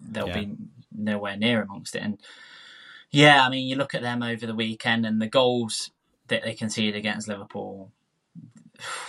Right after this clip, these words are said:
Speaker 1: every single goal was a set piece.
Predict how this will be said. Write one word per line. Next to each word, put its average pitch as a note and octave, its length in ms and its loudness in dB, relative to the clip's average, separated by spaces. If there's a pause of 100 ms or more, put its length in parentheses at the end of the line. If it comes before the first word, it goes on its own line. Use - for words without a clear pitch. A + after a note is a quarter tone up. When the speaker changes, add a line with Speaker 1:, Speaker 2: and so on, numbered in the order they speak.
(640)
Speaker 1:
every B2+ 320 6
single A#2 300 2
goal G#2 160 0
was G#2 140 -10
a G#2 60 -8
set - 220 -4
piece. G#2+ 440 -8